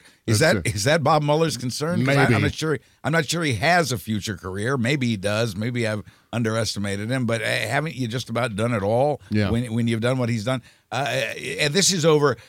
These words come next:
Speaker 2: Uh, they've been negotiating for some time, and, and I took that as a good sign that Mueller was, uh, you know, working out the details, like, uh, how long he would be questioned and, and maybe what sorts of questions he would be asked,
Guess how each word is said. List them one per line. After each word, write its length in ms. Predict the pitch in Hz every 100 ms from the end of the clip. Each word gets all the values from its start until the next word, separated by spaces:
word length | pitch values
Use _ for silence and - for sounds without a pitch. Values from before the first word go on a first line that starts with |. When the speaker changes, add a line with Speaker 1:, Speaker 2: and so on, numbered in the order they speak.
| _
Speaker 2:
Uh, 140 | 160 180
they've 120 | 202
been 100 | 254
negotiating 580 | 214 208 156 156 143 127
for 120 | 113
some 200 | 120 139
time, 260 | 110 123 147
and, 140 | 147
and 220 | 160 147
I 100 | 139
took 260 | 127 - 180
that 140 | 208
as 120 | 147
a 60 | 127
good 280 | 101 123 110
sign 420 | - 78 85 131 - _
that 280 | - 117 113
Mueller 280 | 120 135 123
was, 400 | 110 113 104 90
uh, 220 | 120 127 -
you 120 | 120
know, 60 |
working 320 | 117 123 110 123
out 140 | 104
the 80 | 110
details, 560 | 98 87 107 110 117
like, 200 | 82 80
uh, 140 | 80 76
how 200 | 73 80
long 440 | 78 87 120 120 117
he 80 |
would 160 | 107 110
be 100 | 101
questioned 540 | 92 107 104 - 98
and, 120 | 82 - _ _ -
and 160 | 98
maybe 280 | 98 101 95
what 240 | 90 95
sorts 400 | - - 123 123
of 100 | 110
questions 460 | - 117 107 110 95
he 80 | 98
would 180 | 85 87
be 160 | 85
asked, 460 | 110 123 123 117